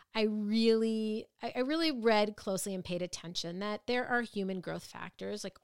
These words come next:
hormones that are oftentimes in dairy, um, on, in animal protein. And quite honestly, you can find, if you want to go that route and have dairy or animal protein, you can find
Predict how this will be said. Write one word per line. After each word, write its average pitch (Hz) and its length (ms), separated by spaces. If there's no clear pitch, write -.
hormones 185 640
that 185 160
are 180 160
oftentimes 170 800
in 185 220
dairy, - 520
um, 208 180
on, 247 280
in 254 120
animal 254 360
protein. 226 680
And 208 520
quite 240 360
honestly, 262 500
you 220 220
can 233 220
find, 208 800
if 220 180
you 214 120
want 190 340
to - 80
go 190 240
that 208 200
route 196 300
and 247 160
have 185 320
dairy 170 260
or - 100
animal 180 340
protein, 202 600
you 208 180
can 254 300
find 233 680